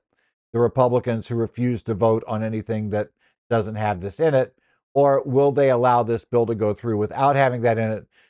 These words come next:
The theory being that the answer may be this bill or nothing, and nothing may not be preferable. The other place we're gonna see some pushback on this bill could very well come out of the Rules Committee. Uh,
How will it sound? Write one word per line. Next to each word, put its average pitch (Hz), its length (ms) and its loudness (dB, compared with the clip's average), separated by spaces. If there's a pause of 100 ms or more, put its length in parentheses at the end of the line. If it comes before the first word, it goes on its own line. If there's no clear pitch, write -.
(140)
The 120 80 -4
theory 139 300 2
being 123 400 -2
that 113 400 2
the 107 400 -8
answer 127 380 -4
may 117 160 -2
be 110 180 -6
this 110 260 -2
bill 104 320 -2
or 101 140 -8
nothing, 110 500 -2 (600)
and 117 420 2
nothing 127 460 0
may 120 180 -2
not 113 220 -6
be 104 120 -6
preferable. - 520 -2 (1400)
The 131 120 2
other 160 220 2
place 170 400 0
we're 147 60 -8
gonna 156 220 0
see 156 240 -2
some 139 260 -4
pushback 147 500 0
on 143 80 -4
this 139 160 -2
bill 143 260 2
could 135 160 -6
very 117 160 0
well 120 160 0
come 117 220 -6
out 113 140 -2
of 104 40 -4
the 101 60 -8
Rules 131 300 -2
Committee. 165 380 -4 (680)
Uh, 127 300 4